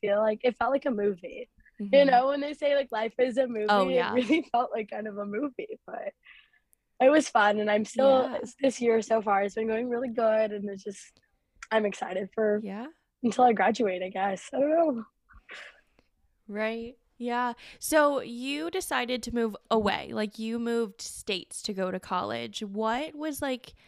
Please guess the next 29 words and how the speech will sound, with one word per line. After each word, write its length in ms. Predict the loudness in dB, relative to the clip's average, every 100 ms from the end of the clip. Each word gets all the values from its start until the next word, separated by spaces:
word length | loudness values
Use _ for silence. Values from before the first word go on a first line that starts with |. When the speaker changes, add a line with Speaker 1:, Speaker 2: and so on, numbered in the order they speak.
| _ _ _ -2
Speaker 2:
what 160 | -2
was 240 | 0 -4 -6
your 120 | -8
thing 220 | -6 -4
that 160 | -4 -6
drew 240 | -8 -8
you 480 | -6 -6 -4 -4 -6 -10
to 160 | -8
going 500 | -4 -2 -2 -4 -6 -6
away? 580 | -6 -4 -4 -6 -12 -12
'Cause 140 | -8 -4
I 80 | -2
know 180 | -2
a 40 | -2
lot 200 | -2 -4
of 100 | -4
people 300 | -8 -6 -4 -2
are 180 | -4 -6
either, 300 | -6 -4 -4
like, 180 | -6 -6
very 340 | -6 -4 -6
set 300 | -6 -8 -8
on 180 | -8 -10
staying 400 | -8 -8 -6 -8
close 340 | -6 -6 -4
or 80 | -6
very 300 | -4 -4 -6
set 260 | -6 -8 -6
on 340 | -6 -4 -6